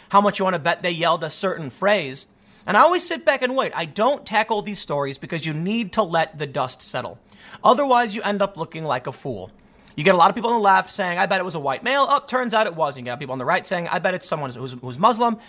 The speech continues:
Turns out it wasn't. However, every so often, somebody hits the nail on the head with the hammer. In this instance, the mechanic is accused of being tied to isis and of visiting Iraq and sending money. So now they actually think this guy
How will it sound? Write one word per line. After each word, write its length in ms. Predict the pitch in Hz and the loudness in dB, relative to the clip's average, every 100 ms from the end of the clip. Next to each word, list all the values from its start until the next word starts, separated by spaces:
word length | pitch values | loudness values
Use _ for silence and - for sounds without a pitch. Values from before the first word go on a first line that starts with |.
| - | -6
Turns 240 | - 254 220 | 2 4 4
out 80 | |
it 80 | 202 | 2
wasn't. 300 | 170 139 113 | 0 -2 -2
However, 460 | - 277 320 180 - _ _ _ _ _ _ _ _ | 2 4 4 2 -10 _ _ _ _ _ _ _ _
every 240 | 180 214 269 | 0 2 2
so 220 | 269 208 | 0 4
often, 400 | 160 143 151 147 - - - - - - | 2 2 -6 -10 -14 -20 -20 -20 -20 -4
somebody 380 | 202 208 202 | 2 4 4
hits 160 | 190 202 | 0 -4
the 80 | 190 | -2
nail 180 | 165 165 | 0 0
on 80 | |
the 80 | 160 | -2
head 100 | 143 | -4
with 120 | 139 | -6
the 40 | 123 | -6
hammer. 280 | 123 90 - _ - | -8 -8 -14 _ -10
In 80 | 139 | 0
this 160 | 226 254 | 2 2
instance, 480 | 254 - 110 - - - - - | 0 -4 -6 -8 -8 -16 -12 -2
the 100 | 170 | 0
mechanic 640 | 175 - 294 247 - - | 0 2 2 2 -4 -10
is 120 | 165 | -6
accused 680 | 185 - 233 277 180 180 - | -6 -4 -2 0 0 -2 -6
of 340 | - 175 165 131 | 0 2 0 -4
being 320 | 147 156 160 | -6 -6 -6
tied 420 | - 131 127 131 | -2 -2 -2 -6
to 300 | - 139 139 160 | -6 -4 -4 -2
isis 500 | 254 269 233 - - | -2 -2 -2 -4 -4
and 180 | 165 151 | -4 -4
of 100 | 131 | -4
visiting 360 | 147 147 131 | -6 -4 -6
Iraq 420 | 110 160 247 262 | 0 6 6 6
and 120 | 156 - | 0 -8
sending 280 | 120 104 | -8 -8
money. 400 | 123 214 233 220 - _ _ _ - _ _ | -4 -2 -2 -6 -14 _ _ _ -20 _ _
So 160 | - 196 | -2 4
now 120 | 247 | 4
they 100 | 302 | 6
actually 340 | 269 - 226 | 2 0 -2
think 180 | 214 202 | -2 -4
this 140 | 190 - | -4 2
guy 320 | 226 165 | 4 4